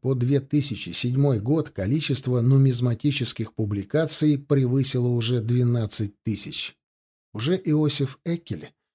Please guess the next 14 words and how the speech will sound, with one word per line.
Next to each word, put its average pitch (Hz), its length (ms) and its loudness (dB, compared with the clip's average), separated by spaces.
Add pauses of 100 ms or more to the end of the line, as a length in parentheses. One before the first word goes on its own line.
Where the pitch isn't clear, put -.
(160)
видел, 147 460 2
что - 200 -6
количество 147 680 0
нумизматических 135 1080 0
публикаций 131 760 0
удвоилось 151 920 2 (240)
с - 60 -10
шестнадцатого 139 920 0
по 123 140 -2
семнадцатый 135 760 0
век 165 280 2
и 135 60 2
снова 180 440 2
удвоилось 143 760 2